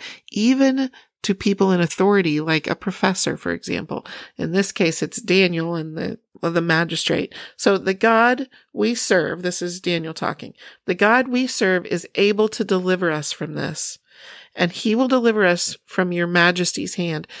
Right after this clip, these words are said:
But even if he does not, we want you to know, your majesty, that we will not serve your gods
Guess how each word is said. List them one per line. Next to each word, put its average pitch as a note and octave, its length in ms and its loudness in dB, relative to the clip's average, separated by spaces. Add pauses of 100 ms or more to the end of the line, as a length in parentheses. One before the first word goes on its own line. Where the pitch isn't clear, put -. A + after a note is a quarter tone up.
(200)
But - 180 2
even C#4 240 4
if F#4 140 2
he F4 80 4
does D4+ 180 0
not, C4 320 2 (480)
we G3 160 2
want F#3+ 340 2
you B3 120 0
to B3 100 4
know, G3 440 0 (200)
your E3+ 140 -6
majesty, E3 720 -4 (400)
that - 180 -2
we G3 280 4
will G3 260 2
not F#3+ 300 0
serve E3+ 340 0
your D#3+ 160 -6
gods D#3 560 -2